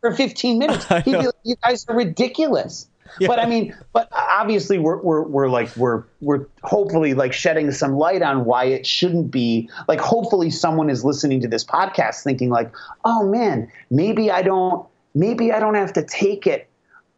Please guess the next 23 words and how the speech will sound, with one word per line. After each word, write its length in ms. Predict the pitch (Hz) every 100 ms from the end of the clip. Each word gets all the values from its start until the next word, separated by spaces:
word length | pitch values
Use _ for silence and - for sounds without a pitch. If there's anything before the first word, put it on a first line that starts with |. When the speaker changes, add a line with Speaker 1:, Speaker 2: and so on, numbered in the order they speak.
| -
Speaker 1:
Like, 340 | 175 156 151
maybe 280 | 160 220 247
it 80 | 240
doesn't 220 | 208 165
have 180 | 160 170
to 80 | 151
define 760 | 127 - 180 190 208 202 156
who 280 | 113 - 147
I 160 | 113 113
am 380 | 135 170 196 139
or 80 | 110
how 220 | - 156
I 60 | 120
Speaker 2:
Right. 120 | 110
Speaker 1:
feel 300 | - 214 247
about 240 | 180 151
myself." 500 | 131 127 - 156 135 - -
It 80 | 208
took 140 | 277
me 100 | 254
a 100 | 208
long 460 | 180 170 202 262 302
time 320 | 190 165